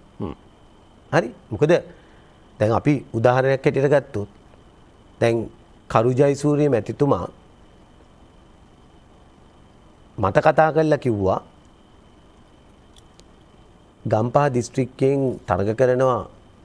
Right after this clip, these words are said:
Speaker 2: මේ, මේ පබා මට මතක නෑ නම. පබා
Speaker 1: උපේක්ෂා සරණපාල.
Speaker 2: උපේක්ෂා. උපේක්ෂා මේ තරග කරනවා. එයාට යාන්ඩුවෙන් අසාධාරණයක් වෙලා තියෙනවා.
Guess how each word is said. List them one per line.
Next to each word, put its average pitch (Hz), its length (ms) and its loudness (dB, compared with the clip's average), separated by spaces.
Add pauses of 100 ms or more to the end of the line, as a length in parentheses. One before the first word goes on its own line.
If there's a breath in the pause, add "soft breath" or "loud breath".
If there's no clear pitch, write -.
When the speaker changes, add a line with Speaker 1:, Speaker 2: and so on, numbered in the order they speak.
(320)
Speaker 2:
මේ, 104 220 -2
මේ 95 240 -6
පබා 110 400 2 (300)
මට 110 180 -12
මතක 101 240 -6
නෑ 117 200 0
නම. 104 200 -2 (1040)
පබා 101 140 -4
Speaker 1:
උපේක්ෂා 117 280 0
සරණපාල. 101 460 -4
Speaker 2:
උපේක්ෂා. - 440 -2 (760 loud breath)
උපේක්ෂා 131 480 0
මේ 123 300 0
තරග 107 320 -2
කරනවා. 117 360 0
එයාට 127 220 0 (420)
යාන්ඩුවෙන් 113 480 0
අසාධාරණයක් 117 580 -2
වෙලා 95 200 -4
තියෙනවා. 95 340 -6